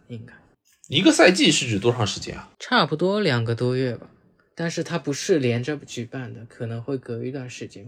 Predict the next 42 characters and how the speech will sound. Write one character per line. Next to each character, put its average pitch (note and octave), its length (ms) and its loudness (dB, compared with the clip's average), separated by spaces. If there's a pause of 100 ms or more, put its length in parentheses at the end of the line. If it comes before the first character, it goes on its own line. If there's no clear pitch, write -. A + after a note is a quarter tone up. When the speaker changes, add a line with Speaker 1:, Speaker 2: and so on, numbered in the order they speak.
Speaker 1:
或 - 80 -20
者 - 160 -20
怎 - 100 -20
么 - 120 -20
样。 - 80 -20 (320)
Speaker 2:
哦， G#2+ 360 2
那 G3+ 400 8 (460)
这 C#4 160 4
个 D3+ 560 10 (320)
玩， C#3 340 10 (120)
或 G3+ 160 6
者 D3+ 80 8
说 D#3 120 4
参 A3 200 4
加 A#3 120 8
这 B3+ 80 0
种 E3 200 2
比 G2+ 120 -4
赛 D#3+ 240 8
的 A2+ 300 8
选 A#2+ 300 0
手 - 180 4
啊， G2+ 140 2
一 C3 80 2
般 G3+ 160 8
来 E3+ 80 6
说 B2+ 120 0
我 A2 80 4
想 G#2+ 120 2
象 A2 80 2
当 A#2 100 4
中 A#2 80 2
还 A2+ 100 4
是 A#2 140 2
以 - 40 4
爱 - 140 10
好 D3+ 160 4
者 G#2+ 160 0
为 F2+ 160 2
主， G2+ 220 -4
对 F#2+ 100 -6
吗？ F2 240 -8